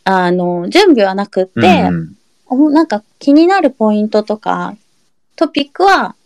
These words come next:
Speaker 1: まあちょっと考えてはいるけど、なんかそれについて、「え、これってどういうことだろう？」って言ってし-、調べたりとか、
Speaker 2: うんうんうん。
Speaker 1: なん-、全然なくて、人に説明しようっていう気がないからさ。
Speaker 2: うん。いや、それはそれでいいと思いますけどね。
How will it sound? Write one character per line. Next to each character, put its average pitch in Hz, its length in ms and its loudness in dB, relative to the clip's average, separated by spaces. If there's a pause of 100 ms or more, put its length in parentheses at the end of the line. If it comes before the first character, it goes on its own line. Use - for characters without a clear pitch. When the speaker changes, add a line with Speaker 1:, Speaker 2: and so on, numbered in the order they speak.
(140)
Speaker 1:
ま 233 140 0
あ 214 60 -4
ち 226 100 -6
ょ - 20 -2
っ 214 60 -12
と 175 300 -6
考 214 280 -2
え 208 80 0
て 185 100 -4
は 175 100 -4
い 170 60 -8
る 185 100 -10
け 277 160 -2
ど、 359 300 2 (1000)
な 277 80 0
ん - 20 -12
か 247 80 -4
そ 294 120 0
れ 349 100 4
に 381 120 2
つ 415 120 0
い 349 120 2
て、 208 400 0 (320)
「え、 226 100 -2
こ 277 140 2
れ 294 60 4
っ 277 40 0
て 269 100 2
ど 285 100 4
う 277 60 4
い - 20 4
う 220 60 -2
こ 202 120 -6
と 196 100 -4
だ 185 140 0
ろ 175 180 -4
う？」 175 80 -10
っ - 20 -20
て 175 100 -8
言 170 40 -6
っ - 20 -10
て - 120 -12
し-、 - 180 -16 (100)
調 247 300 2
べ 214 120 -2
た 190 100 -6
り 175 120 -10
と 170 120 -8
か、 202 260 2
Speaker 2:
う 190 40 0
ん 190 40 2
う - 20 0
ん 175 100 -2
う 160 40 -8
ん。 - 20 -12
Speaker 1:
な 220 180 2
ん-、 220 100 -2 (140)
全 214 160 -4
然 214 140 -6
な 214 120 -2
く - 140 -10
て、 - 200 -4
人 - 200 0
に 330 100 4
説 302 240 0
明 311 160 4
し 311 140 -6
よ 302 60 2
う - 20 -6
っ - 40 -8
て 175 80 -2
い 175 40 0
う 175 40 -4
気 214 160 -2
が 208 140 0
な 202 160 -2
い 185 80 -10
か - 100 -16
ら 170 120 -20
さ。 - 320 -10
Speaker 2:
う 104 180 2
ん。 120 40 2
い 170 40 2
や、 208 120 0
そ 214 140 2
れ 403 60 4
は 427 80 4
そ 320 140 0
れ 302 100 2
で 262 280 2
い 190 80 -2
い 285 140 2 (220)
と 123 120 0
思 120 140 2
い 127 40 2
ま 143 100 2
す - 80 -2
け 123 80 -4
ど 76 80 -8
ね。 82 180 -12